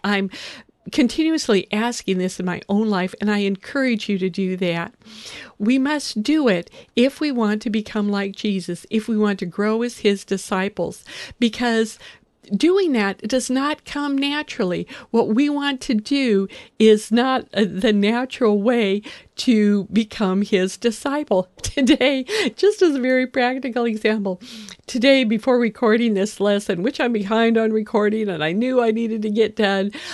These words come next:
um, I really wanted to go to Barnes and Noble and drink coffee and look at decorating books. <laughs> That's what I really wanted to do. But I needed to do this lesson, and I wanted to share with you what it means to be a disciple. And so I was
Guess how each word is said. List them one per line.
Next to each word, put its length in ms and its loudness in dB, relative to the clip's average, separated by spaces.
um, 320 0
I 260 -2
really 600 -2
wanted 560 -2
to 80 -4
go 180 -2
to 80 2
Barnes 460 -4
and 100 -2
Noble 480 0
and 180 -2
drink 280 -4
coffee 500 -2
and 140 -2
look 160 -4
at 100 -4
decorating 580 -2
books. 360 -8
<laughs> 240 -12
That's 180 -2
what 180 2
I 60 2
really 480 -4
wanted 400 -6
to 100 -4
do. 400 -4
But 460 -4
I 140 -2
needed 380 -2
to 100 -4
do 160 -2
this 260 -2
lesson, 460 -4
and 100 0
I 100 -2
wanted 320 -4
to 100 -6
share 340 -2
with 240 -4
you 240 -2
what 140 -4
it 80 -6
means 320 -2
to 80 -4
be 180 -2
a 80 -2
disciple. 600 -4
And 120 2
so 300 -4
I 140 2
was 240 0